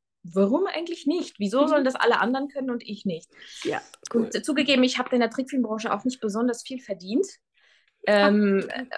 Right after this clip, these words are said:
Speaker 2: okay.
Speaker 1: und, ähm, es ist halt, Bezahlung ist halt, naja, und ja, ein bisschen was dazu verdienen, warum nicht? Hab ich mir angeschaut, wo kann man denn die Ausbildungen machen? Und dann, äh, war ich mir noch so unsicher und da kann ich mich noch an ein Telefonat, glaub ich,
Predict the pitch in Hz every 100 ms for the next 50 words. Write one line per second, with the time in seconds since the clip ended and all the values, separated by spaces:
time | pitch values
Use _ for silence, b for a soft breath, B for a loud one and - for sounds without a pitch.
0 | 50 139 233 233 233 - 220 214 220 214
1 | 240 226 202 - 214 196 180 B B B
2 | - 190 190 185 196 196 196 - 175 208
3 | 302 233 202 - 151 185 208 202 190 185
4 | - - - 190 277 285 294 277 220 190
5 | 185 208 320 - 202 - 170 208 214 214
6 | 202 202 - 180 180 170 170 180 - 170
7 | 170 185 262 285 254 208 202 196 202 B
8 | B B B B B _ _ 226 214 208
9 | 208 226 247 240 226 214 - 285 294 285
10 | 269 262 233 233 247 247 233 214 214 208
11 | 202 190 208 - 247 240 -